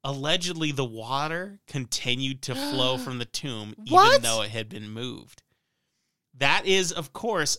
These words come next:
Speaker 1: assuming that they aren't lying in hopes of continuing the miraculous properties of the
Speaker 2: Well,
Speaker 1: tomb, of course,
Speaker 2: yeah.
Speaker 1: blah, blah, blah. I, that's not meant to be said disrespectfully. It's just to cover bases.
Speaker 2: Right.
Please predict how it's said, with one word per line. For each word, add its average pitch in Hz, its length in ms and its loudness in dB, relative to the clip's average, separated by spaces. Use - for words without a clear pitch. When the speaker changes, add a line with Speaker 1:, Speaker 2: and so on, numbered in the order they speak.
Speaker 1:
assuming 160 600 0
that 113 160 -6
they 120 100 -2
aren't 123 280 -4
lying 123 460 -2
in 113 140 -6
hopes 113 280 -6
of 120 80 -6
continuing 113 600 -6
the 110 60 -10
miraculous 107 640 -6
properties 101 460 -4
of - 60 -8
the - 80 -4
Speaker 2:
Well, 175 80 -6
Speaker 1:
tomb, 104 180 -6
of 110 100 -14
course, 233 120 -10
Speaker 2:
yeah. 196 280 -2
Speaker 1:
blah, 104 100 -6
blah, 117 100 -8
blah. 123 100 -8
I, 110 240 0
that's 127 200 0
not 123 180 2
meant 131 220 2
to 131 80 -8
be 127 100 -2
said 120 260 0
disrespectfully. 120 640 -4
It's - 140 -6
just - 220 -6
to 127 40 -6
cover 110 300 -8
bases. 104 500 -4
Speaker 2:
Right. 160 300 -10